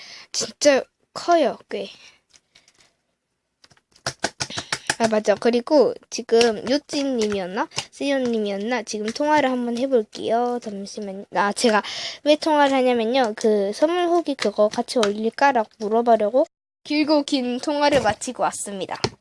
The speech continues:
진짜 길었음, 통화. 어. 이거 드는 이유는요, 너무 애교가 퍼져가지고 지금 거치대에 묻었어요. <laughs> 역시 퐁당함은. 아, 진짜 퐁당 완전. 그 머리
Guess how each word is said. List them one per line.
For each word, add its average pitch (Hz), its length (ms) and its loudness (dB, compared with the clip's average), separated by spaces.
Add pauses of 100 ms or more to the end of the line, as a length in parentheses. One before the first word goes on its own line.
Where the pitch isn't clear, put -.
(400)
진짜 254 360 0
길었음, 220 520 -2
통화. 196 340 -12 (560)
어. 359 140 2 (840)
이거 285 140 -2
드는 302 320 -4
이유는요, 277 600 0
너무 285 300 2
애교가 262 320 2
퍼져가지고 277 540 0
지금 233 300 -8 (380)
거치대에 320 420 2
묻었어요. 226 600 -6 (580)
<laughs> - 2000 -6
역시 254 300 -4
퐁당함은. 330 800 -6 (580)
아, 302 140 4
진짜 262 360 2
퐁당 359 420 2
완전. 226 460 2 (440)
그 294 100 -4
머리 277 360 4